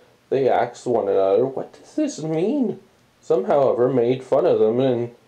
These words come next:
said, "They have had too much wine." That explanation doesn't make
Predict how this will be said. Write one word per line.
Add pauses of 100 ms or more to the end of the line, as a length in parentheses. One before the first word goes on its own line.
(340)
said, (1300)
"They
have
had
too
much
wine." (3000)
That
explanation
doesn't
make